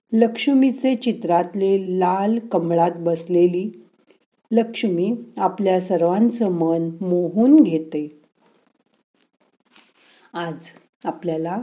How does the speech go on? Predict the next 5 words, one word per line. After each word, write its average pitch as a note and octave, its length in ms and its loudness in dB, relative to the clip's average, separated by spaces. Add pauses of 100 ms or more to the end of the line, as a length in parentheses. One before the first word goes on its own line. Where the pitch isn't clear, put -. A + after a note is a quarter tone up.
(120)
ह्या F#3 200 -8
कुष्मांडा B3 840 0
देवीचं F#3 640 0
ध्यान E3 420 -4
करायचंय. D#3+ 760 -4